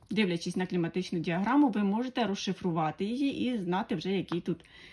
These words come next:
клімат переважає. Ось, наприклад, також, бачите, кліматична діаграма. Тут підписано вже, е, кількома першими літерами кожен місяць.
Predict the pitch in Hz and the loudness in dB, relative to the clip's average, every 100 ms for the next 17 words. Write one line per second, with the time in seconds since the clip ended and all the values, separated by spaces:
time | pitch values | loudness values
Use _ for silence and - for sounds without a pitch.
0 | - - 170 185 180 - - - - 170 | -14 -4 0 0 0 -4 -18 -16 -6 -2
1 | 180 160 143 - - 247 294 196 208 - | -2 -2 -4 -8 -6 -6 -4 -4 -4 -6
2 | 196 - 160 175 156 - - - - - | -6 -6 -8 -6 -8 -10 -18 -20 -20 -20
3 | - 196 190 165 156 185 170 233 302 392 | -4 0 0 0 -2 -2 0 0 2 4
4 | 285 294 285 226 - 233 233 202 180 185 | 4 2 0 -2 0 0 0 0 0 2
5 | 190 - - - - 190 175 170 - - | 0 -2 -16 -20 -6 -2 0 -2 -6 -20
6 | - - - - - 269 - 247 202 202 | -20 -20 -20 -18 -8 -4 2 4 4 2
7 | 202 185 240 247 196 170 190 202 170 151 | 2 0 0 0 -2 -2 -2 -2 -2 -4
8 | - | -10